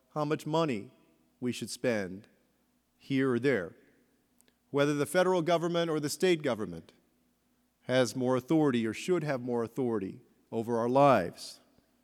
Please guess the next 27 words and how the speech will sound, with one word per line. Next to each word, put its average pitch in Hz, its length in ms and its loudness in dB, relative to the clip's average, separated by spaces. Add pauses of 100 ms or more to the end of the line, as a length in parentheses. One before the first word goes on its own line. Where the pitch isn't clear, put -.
(1000)
whether 117 260 2
it's 120 140 -4
best 139 480 0
to 123 320 -2 (140)
go 131 180 0
forward 160 600 2
in 127 160 -4
policy 147 720 -2
incrementally 160 640 0 (840)
or 117 120 -2
to 117 100 -6
do 135 180 -2
so 131 300 -2
more 127 200 -4
boldly. 123 540 2 (2000)
What's 110 220 -4
the 120 80 -6
best 117 260 -4
timing? 139 460 0 (880)
Who 117 120 0
are 113 40 0
the 110 80 -6
best 120 240 0
people 131 240 -6
to 120 100 -2
do 131 220 4
it? 90 120 -6